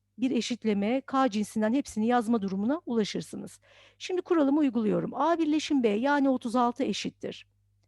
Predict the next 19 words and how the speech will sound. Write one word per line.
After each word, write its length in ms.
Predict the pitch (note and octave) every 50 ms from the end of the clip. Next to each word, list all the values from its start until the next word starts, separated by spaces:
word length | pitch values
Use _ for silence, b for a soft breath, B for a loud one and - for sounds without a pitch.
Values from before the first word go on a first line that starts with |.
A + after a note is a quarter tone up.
| _ _ _ _ _ _ _ _ _ _ _ _
A'nın 320 | _ G#3+ G#3+ A3 A#3+ C#4+ D4
eleman 320 | D#4 D#4 D#4+ E4 F4 F4
sayısı 380 | - - - D#4+ D#4+ - - C#4+
altı 220 | C#4+ C#4+ - D#4
K 240 | - - G#3+ F3 -
artı 500 | - A3 A#3 A#3+ - - - G3 E3+ F3
B'nin 260 | G3+ G3 A3 C4 D4
eleman 320 | E4 E4+ D#4 D#4+ D#4+ E4 E4+
sayısı 380 | - - C4+ A#3 - - G3
beş 200 | E3+ F3 E3+ -
K 260 | - - - D4 F#4+ - _ _
eksi 280 | C4 A#3 - - -
A 160 | D4+ D4+ D#4+ D#4+
kesişim 420 | - C#4 A3+ - G#3 - G#3+ G#3+
B'nin 180 | G#3 G#3 G#3+ A#3+
eleman 320 | C4 C4 C#4+ C#4 D4 D#4
sayısı 340 | C#4+ - D#4 D4+ C#4+ - D#4
iki 180 | C4+ - A3+
K. 260 | - - - - -